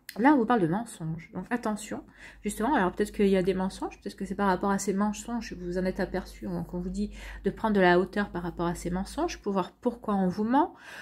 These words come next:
ou peut-être que c'est vous-même qui vous, vous mentez à vous-même. Donc, on vous demande ici de prendre de la hauteur par rapport à cette situation. Pourquoi vous mentez-vous à vous-même ? Qu'est-ce que ça vous apporte ? Si c'est des personnes qui vous mentent,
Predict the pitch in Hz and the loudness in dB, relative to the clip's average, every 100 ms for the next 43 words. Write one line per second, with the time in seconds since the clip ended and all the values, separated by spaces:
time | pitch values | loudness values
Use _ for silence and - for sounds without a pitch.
0 | - - 202 262 262 202 185 220 311 285 | -12 -4 4 4 4 2 4 6 4 2
1 | 269 214 190 190 190 185 196 - 165 175 | 0 -4 -4 -2 -4 -4 -4 0 2 2
2 | 196 320 185 - - - 196 196 - - | 2 4 2 -4 -16 -4 -4 -4 -10 -10
3 | - 185 202 220 214 - 196 - 190 175 | -4 -2 0 0 -2 -4 -6 -4 2 2
4 | - 208 208 240 240 190 175 165 180 170 | 2 2 2 2 0 0 -4 0 -2 -2
5 | 180 - - 185 - 330 - 240 - 214 | -8 -10 -6 -4 -2 -4 -4 -4 0 2
6 | 196 180 190 175 170 170 226 320 - 220 | 2 0 -2 2 4 4 2 0 -2 -4
7 | - 175 165 165 175 170 247 302 - - | -4 -4 -2 2 0 0 -2 -2 -8 -16
8 | - 226 226 226 220 214 226 220 202 208 | -10 -6 0 0 0 0 -4 -4 -2 0
9 | 214 208 | 0 -2